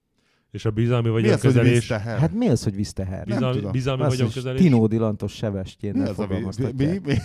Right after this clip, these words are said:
Speaker 2: Várj.
Speaker 1: Van egy olyan rubrika, az, az adásvételi szerződésen valami géniusz odaírta, ezúttal
Speaker 2: Igen.
Speaker 1: is puszilom,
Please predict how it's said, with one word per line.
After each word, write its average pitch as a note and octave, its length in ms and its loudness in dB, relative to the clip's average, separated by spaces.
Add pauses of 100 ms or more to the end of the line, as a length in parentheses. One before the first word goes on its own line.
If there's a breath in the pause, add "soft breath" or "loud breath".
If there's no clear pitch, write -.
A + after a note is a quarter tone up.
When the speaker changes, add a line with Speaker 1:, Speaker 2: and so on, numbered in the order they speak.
Speaker 2:
Várj. E3 260 0 (160)
Speaker 1:
Van F3+ 260 -2
egy C3+ 140 -2
olyan C#3 180 2
rubrika, F3+ 540 -2
az, A#2+ 160 -4
az C3 220 -4
adásvételi A#2 680 -6
szerződésen C3 640 -4
valami B2 280 -4
géniusz A2+ 600 -2
odaírta, G#2+ 640 -6
ezúttal A2+ 280 -2
Speaker 2:
Igen. A2 120 -2
Speaker 1:
is G2+ 80 -4
puszilom, A2+ 640 -4